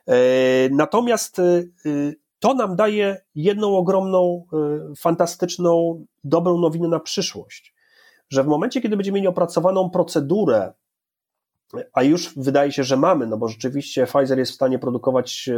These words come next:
e, setki milionów dawek tej, tej szczepionki w krótkim czasie, to znaczy, że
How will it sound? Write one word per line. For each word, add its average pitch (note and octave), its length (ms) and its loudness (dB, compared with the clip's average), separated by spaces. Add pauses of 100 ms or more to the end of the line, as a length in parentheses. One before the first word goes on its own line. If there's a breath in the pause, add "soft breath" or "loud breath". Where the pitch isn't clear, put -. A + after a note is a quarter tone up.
e, A#2+ 40 -6
setki - 380 -8
milionów B2 520 2
dawek C3 400 0
tej, A2 200 -8
tej A2 160 -6
szczepionki A2+ 520 -6
w - 60 -20
krótkim A#2 320 -10
czasie, A#2+ 500 -4 (760 soft breath)
to C#3 100 0
znaczy, F3+ 340 0
że E3+ 360 0